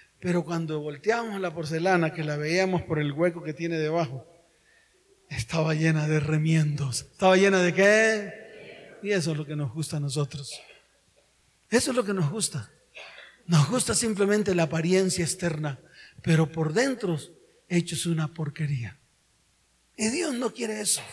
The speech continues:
Dios quiere romper la porcelana y volverla a hacer de nuevo. ¿Y volverla qué? Y es lo que usted no quiere.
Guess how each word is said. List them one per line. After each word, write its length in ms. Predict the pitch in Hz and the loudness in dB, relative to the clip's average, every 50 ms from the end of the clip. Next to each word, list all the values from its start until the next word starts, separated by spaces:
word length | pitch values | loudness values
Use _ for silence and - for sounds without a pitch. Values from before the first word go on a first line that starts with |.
| - - _ - - - _ _ _ _ - - - _ _ - | -20 -20 _ -20 -20 -20 _ _ _ _ -20 -20 -20 _ _ -10
Dios 320 | 170 151 196 202 - - | -2 0 2 2 2 0
quiere 300 | - 214 220 208 208 190 | -2 -2 0 2 2 2
romper 600 | 180 170 180 170 165 160 156 - - 214 214 202 202 | 0 0 0 0 0 -2 -4 -4 -4 -4 -4 -4 -6
la 100 | 196 185 | -8 -8
porcelana 960 | - 185 170 160 - - 160 156 170 185 190 185 170 156 151 147 143 - - _ _ _ _ _ _ _ _ _ - | -8 -6 -4 -4 -2 -2 -2 0 0 0 0 2 0 0 -2 -2 -4 -8 -14 _ _ _ _ _ _ _ _ _ -6
y 140 | 190 170 | -2 -2
volverla 920 | 165 147 151 151 151 143 135 180 208 208 190 170 160 156 151 143 135 135 - _ _ _ _ _ _ - | 0 0 0 -2 -2 -2 0 0 0 0 0 -2 -4 -2 -4 -4 -6 -10 -14 _ _ _ _ _ _ -6
a 240 | - 151 147 139 139 | -4 -2 -2 -2 0
hacer 840 | 135 - - - - - 214 233 247 247 254 - - - - - - - _ _ _ _ - | 0 2 2 2 2 2 2 2 2 0 0 -4 -8 -10 -14 -16 -20 -20 _ _ _ _ -6
de 200 | - 147 143 131 | 0 2 2 2
nuevo. 580 | 147 156 175 196 190 190 175 165 165 156 139 - - - - - | 4 4 6 6 6 6 4 2 0 -2 -2 -4 -6 -8 -2 2
¿Y 80 | 196 208 | 4 6
volverla 500 | 190 190 190 185 226 233 240 240 214 - | 8 8 8 8 8 8 8 8 6 8
qué? 720 | 226 240 269 285 302 311 302 294 285 269 240 208 185 - - - - - - - - - - - - - - 226 | 8 10 10 12 10 10 10 10 10 8 6 4 2 -2 -4 -10 -10 -12 -12 -12 -12 -10 -10 -10 -10 -6 -2 2
Y 40 | |
es 80 | 233 247 | 2 4
lo 160 | 240 240 185 | 4 4 4
que 60 | 190 | 2
usted 180 | 208 - - 202 | 0 2 2 2
no 160 | 190 185 170 | 2 2 -2
quiere. 640 | 190 240 247 240 196 175 156 151 151 - - - | 0 -2 -2 0 0 -2 -4 -6 -10 -16 -20 -20